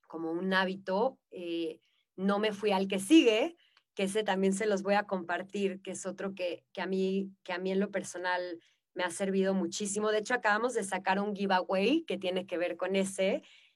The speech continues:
Eh, a mí me sirve muchísimo escribir y no es, no es como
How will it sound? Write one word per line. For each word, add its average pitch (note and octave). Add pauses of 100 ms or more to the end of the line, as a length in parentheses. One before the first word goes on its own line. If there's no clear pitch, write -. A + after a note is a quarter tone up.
(200)
Eh, F#3
a F#3+
mí A3
me C4
sirve B3
muchísimo G#3+
escribir F#3+ (280)
y G3+
no A3
es, - (120)
no A3
es A3+
como G3+